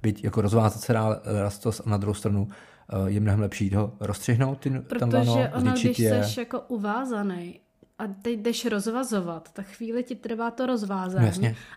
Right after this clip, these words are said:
Speaker 2: a pak to rozmotání, který jako
Speaker 1: Jo.
Speaker 2: si-, už je taky
Speaker 1: Už
Speaker 2: jako
Speaker 1: toho člověk
Speaker 2: utažený.
Speaker 1: nevykouzne
Speaker 2: Ano,
Speaker 1: na
Speaker 2: přesně
Speaker 1: začátku.
Speaker 2: tak.
Speaker 1: Takže rozhodně za mě doporučujem nůžky s kulatýma špičkama, bezpečný, radši rozstříhněte lano, než aby ten člověk byl
Speaker 2: Není
Speaker 1: v
Speaker 2: zas tak
Speaker 1: nějakým
Speaker 2: drahý, jo, to
Speaker 1: Jasně.
Speaker 2: lano.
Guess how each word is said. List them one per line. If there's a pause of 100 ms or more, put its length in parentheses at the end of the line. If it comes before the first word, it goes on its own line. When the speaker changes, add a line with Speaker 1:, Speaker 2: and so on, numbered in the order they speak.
Speaker 2:
a
pak
to
rozmotání, (280)
který
jako
Speaker 1:
Jo.
Speaker 2:
si-, (140)
už
je
taky
Speaker 1:
Už
Speaker 2:
jako
Speaker 1:
toho
člověk
Speaker 2:
utažený.
Speaker 1:
nevykouzne (120)
Speaker 2:
Ano,
Speaker 1:
na
Speaker 2:
přesně
Speaker 1:
začátku.
Speaker 2:
tak. (100)
Speaker 1:
Takže
rozhodně
za
mě
doporučujem
nůžky
s
kulatýma
špičkama,
bezpečný,
radši
rozstříhněte
lano, (260)
než
aby
ten
člověk
byl
Speaker 2:
Není
Speaker 1:
v
Speaker 2:
zas
tak
Speaker 1:
nějakým
Speaker 2:
drahý,
jo, (200)
to
Speaker 1:
Jasně.
Speaker 2:
lano.